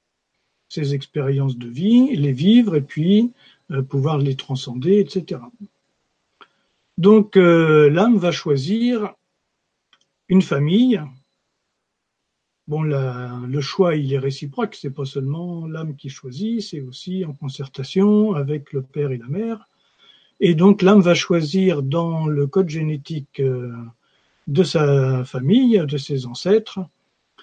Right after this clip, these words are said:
euh, les mémoires et les gènes dont elle a besoin pour remplir sa mission. D'après certaines traditions,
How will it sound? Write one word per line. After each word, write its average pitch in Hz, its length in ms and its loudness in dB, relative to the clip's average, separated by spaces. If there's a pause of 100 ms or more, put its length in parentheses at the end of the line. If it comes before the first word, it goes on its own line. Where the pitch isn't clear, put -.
(280)
euh, 139 340 2
les 156 1500 4
mémoires 165 580 0
et 170 80 0
les 139 160 0
gènes 185 320 2
dont 175 180 -4
elle 151 220 -2
a 139 60 -2
besoin 135 440 -4
pour 190 240 -6
remplir 160 320 -6
sa 185 140 -6
mission. 143 320 -10 (1900)
D'après 175 360 2
certaines 170 440 -4
traditions, 240 840 -2